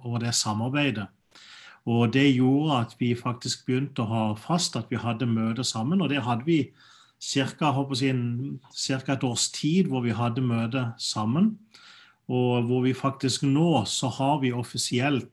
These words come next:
slått, håper jeg å si, disse to menighetene sammen. Eh, og det har vi, det har vi virkelig opplevd som, jeg tror nesten, eh, nesten alle har vært opp-, opplevd det som en velsignelse.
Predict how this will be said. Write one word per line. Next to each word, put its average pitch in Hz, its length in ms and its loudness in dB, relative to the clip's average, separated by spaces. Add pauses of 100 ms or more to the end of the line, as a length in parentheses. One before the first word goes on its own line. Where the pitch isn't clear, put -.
slått, - 680 -2
håper 117 180 -4
jeg - 20 -12
å 120 40 -6
si, 120 140 0
disse 123 300 -2
to 127 220 0
menighetene 113 680 0
sammen. 131 460 -2 (880)
Eh, 104 580 -2 (200)
og 127 160 -2
det 156 160 4
har 151 180 4
vi, 127 140 0 (160)
det 143 100 -2
har 156 80 2
vi 123 220 0
virkelig 123 480 -4
opplevd 113 440 -4
som, 110 460 -2
jeg 107 160 -6
tror 120 140 -6
nesten, 117 280 -8 (120)
eh, 113 540 -8
nesten 123 260 -6
alle 120 300 0
har 131 180 0
vært 113 400 -6
opp-, - 320 -8
opplevd 123 320 0
det 120 140 0
som 135 300 2
en 123 120 2
velsignelse. 117 640 -2